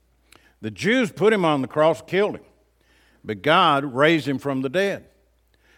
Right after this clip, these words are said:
The Jews were rejecting the Messiah, but God accepted him. He's the one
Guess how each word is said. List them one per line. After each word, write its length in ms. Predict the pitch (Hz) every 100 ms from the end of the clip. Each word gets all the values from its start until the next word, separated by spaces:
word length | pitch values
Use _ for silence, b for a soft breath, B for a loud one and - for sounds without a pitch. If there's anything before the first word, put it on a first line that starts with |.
| b
The 100 | 117
Jews 600 | 104 143 226 220 185 127
were 120 | 147
rejecting 640 | 123 123 127 190 208 147 131
the 80 |
Messiah, 520 | 117 107 135 123 123 151
but 240 | 120 95
God 440 | 135 190 190 135
accepted 540 | 131 - 202 226 - 127
him. 300 | 117 98 90
He's 340 | 127 208 160
the 120 | 151
one 380 | 139 156 147 127